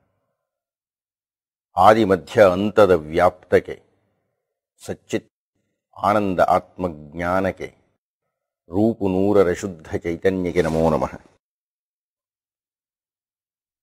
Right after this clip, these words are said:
ಭಗವದ್ಗೀತಾ ಜ್ಞಾನ ಯಜ್ಞದ ತಪಸ್ವಿಗಳೇ, ಭತ್ತ, ಆ ಭತ್ತವನ್ನು ನಾವು ಕುಟ್ಟಿ ಹೊಟ್ಟು ತೆಗೆದುಬಿಟ್ಟು ಅಕ್ಕಿ ಅಂತ ಮಾಡ್ಬಿಡ್ತೀವಿ, ಆದ್ರೆ ಅದೇ ಅಲ್ಲಿದೆ.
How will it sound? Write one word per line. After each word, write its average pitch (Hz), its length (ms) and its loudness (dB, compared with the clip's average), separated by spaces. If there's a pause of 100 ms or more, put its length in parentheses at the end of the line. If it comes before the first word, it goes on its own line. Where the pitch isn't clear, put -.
(1300)
ಭಗವದ್ಗೀತಾ 113 640 6
ಜ್ಞಾನ 101 420 2
ಯಜ್ಞದ 90 520 0
ತಪಸ್ವಿಗಳೇ, - 800 -10 (1300)
ಭತ್ತ, - 340 0 (2250)
ಆ - 100 2
ಭತ್ತವನ್ನು 202 500 2
ನಾವು 185 240 8
ಕುಟ್ಟಿ 151 600 2 (140)
ಹೊಟ್ಟು 196 260 4
ತೆಗೆದುಬಿಟ್ಟು 180 360 2
ಅಕ್ಕಿ 208 380 6
ಅಂತ 202 100 4
ಮಾಡ್ಬಿಡ್ತೀವಿ, 165 440 8
ಆದ್ರೆ 143 200 10
ಅದೇ 175 200 12
ಅಲ್ಲಿದೆ. 151 420 10